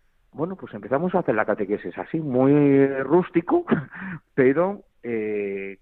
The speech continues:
que dieron, para que, que también que pudieran ver que ellas tenían un espacio y sus hijos también.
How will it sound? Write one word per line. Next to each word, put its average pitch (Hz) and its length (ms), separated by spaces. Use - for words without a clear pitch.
que 107 140
dieron, 131 380
para 110 160
que, 104 120
que 107 180
también 107 320
que 165 120
pudieran 123 480
ver 156 320
que 143 200
ellas 147 400
tenían 110 520
un 117 140
espacio 156 720
y 120 80
sus - 240
hijos 131 340
también. 95 480